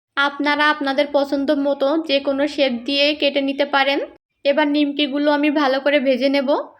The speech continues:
আর নিমকিগুলো ভাজার জন্য চুলায় ফ্রাই প্যান বসিয়ে তেল ভালো করে গরম করে নিয়েছি। এবার আমি নিমকিগুলো তেলের ভিতরে দিয়ে দেব। আর তেল কিন্তু ভালোভাবে গরম করে নিয়েই কিন্তু নিমকিগুলো তেলের ভিতরে দিতে হবে। আর এ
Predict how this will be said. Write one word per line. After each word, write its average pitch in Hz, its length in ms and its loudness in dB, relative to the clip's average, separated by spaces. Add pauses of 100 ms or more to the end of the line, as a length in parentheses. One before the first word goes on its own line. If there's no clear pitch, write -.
(160)
আর 277 180 0
নিমকিগুলো 285 600 0
ভাজার 269 420 0
জন্য 269 280 0 (400)
চুলায় 277 300 0
ফ্রাই 285 240 0
প্যান 277 240 0
বসিয়ে 262 360 0
তেল 277 300 0
ভালো 254 240 -2
করে 277 200 2
গরম 269 320 0
করে 285 200 2
নিয়েছি। 277 460 0 (420)
এবার 277 260 2
আমি 277 220 2
নিমকিগুলো 277 640 -2
তেলের 277 300 2
ভিতরে 285 320 2
দিয়ে 269 220 2
দেব। 262 180 0 (580)
আর 285 120 0 (100)
তেল 302 160 2 (120)
কিন্তু 277 260 -4 (100)
ভালোভাবে 285 560 2
গরম 262 340 0
করে 285 200 2
নিয়েই 277 300 0
কিন্তু 277 380 -4 (160)
নিমকিগুলো 269 560 -2
তেলের 269 320 0
ভিতরে 277 320 0
দিতে 254 260 -2
হবে। 277 340 -2 (400)
আর 285 160 2
এ 302 100 4